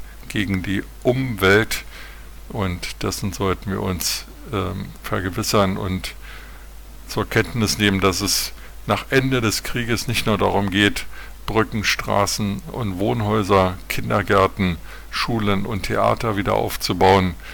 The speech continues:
sondern auch sehr, sehr, sehr viel für die Umwelt zu tun. Eine Mammutaufgabe, die auf uns wartet.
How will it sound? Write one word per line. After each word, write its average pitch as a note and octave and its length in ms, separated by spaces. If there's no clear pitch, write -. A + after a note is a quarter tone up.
sondern F#2+ 340
auch F#2+ 420
sehr, A2 460
sehr, G2 480
sehr F#2 320
viel F#2 460
für - 180
die G2+ 100
Umwelt F2 440
zu - 280
tun. F2+ 340
Eine G2 260
Mammutaufgabe, G#2+ 1080
die A2 120
auf A2 220
uns G2 240
wartet. A2+ 480